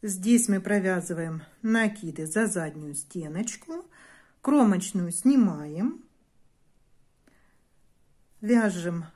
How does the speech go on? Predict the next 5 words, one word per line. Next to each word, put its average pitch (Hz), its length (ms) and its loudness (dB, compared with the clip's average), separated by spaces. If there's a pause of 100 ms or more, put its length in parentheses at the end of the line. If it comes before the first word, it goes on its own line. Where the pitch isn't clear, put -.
(380)
одна, 202 800 2 (1700)
две, 214 720 0 (1200)
три, 202 580 0 (1040)
четыре, 175 880 -4 (1900)
пять, 190 600 -2